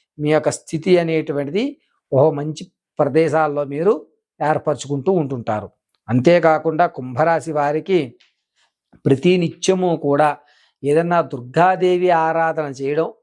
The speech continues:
లేదా క్లీం శ్రీం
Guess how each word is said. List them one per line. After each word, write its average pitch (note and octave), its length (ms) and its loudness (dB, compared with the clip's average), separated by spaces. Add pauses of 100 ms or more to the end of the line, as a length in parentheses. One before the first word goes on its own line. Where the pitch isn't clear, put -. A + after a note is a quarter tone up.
(380)
లేదా D#3+ 440 4 (680)
క్లీం E3 440 2 (560)
శ్రీం D#3 500 2